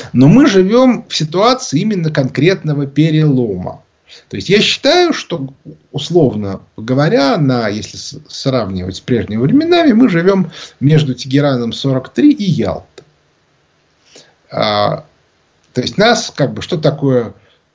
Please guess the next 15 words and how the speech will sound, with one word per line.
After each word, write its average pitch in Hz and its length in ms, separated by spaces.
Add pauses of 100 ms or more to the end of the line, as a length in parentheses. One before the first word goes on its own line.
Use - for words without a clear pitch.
(760)
с-, - 380 (420)
сорок 147 340
четвёртый 139 540
год? 262 320
Это, 170 500 (300)
а, - 160
те, - 180
кто - 460 (760)
помнит 110 560
историю 104 560
Великой 107 360
Отечественной 101 460
войны 98 400
в - 60
старом 87 560